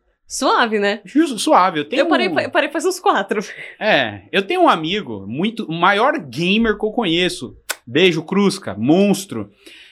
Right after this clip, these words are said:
Speaker 2: É, e ele fala que, meu, é investimento em, em, igual investir num cinema, por exemplo. Tipo assim, quem gosta de jogos, investe rios de dinheiro e tá divertido pra ele, então beleza.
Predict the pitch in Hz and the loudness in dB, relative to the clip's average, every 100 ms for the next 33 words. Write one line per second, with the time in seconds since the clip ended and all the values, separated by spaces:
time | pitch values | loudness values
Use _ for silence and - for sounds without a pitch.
0 | _ - 127 135 135 131 131 - 135 180 | _ 0 4 6 6 4 0 -4 0 2
1 | 359 - 320 262 247 359 427 208 123 104 | 2 2 2 2 0 -2 2 2 0 -6
2 | - _ 220 285 349 392 330 269 330 392 | -18 _ 0 2 2 2 2 0 2 2
3 | 381 370 285 - 214 277 294 277 180 240 | 2 2 -2 -4 -10 2 4 4 2 2
4 | 233 269 392 403 392 339 339 330 277 269 | 4 4 0 -6 -4 0 0 2 2 0
5 | 294 349 214 233 180 - 139 127 120 139 | 2 2 4 4 0 0 -2 0 -2 -2
6 | 139 117 - 165 156 135 156 311 285 262 | -2 -10 -4 -4 0 -2 0 2 2 2
7 | 196 147 143 262 294 120 - - - - | -2 2 2 4 0 -4 -8 -20 -20 -4
8 | 453 370 247 254 392 339 233 240 262 302 | -2 4 4 2 -2 -2 -2 0 0 0
9 | 294 277 254 233 294 392 415 427 - 262 | 0 2 4 6 4 2 -4 -2 0 0
10 | 269 254 247 240 370 302 294 370 359 302 | 0 0 0 0 -2 -2 -6 -4 -2 -2
11 | 311 339 403 277 196 165 | -2 -2 2 2 2 -2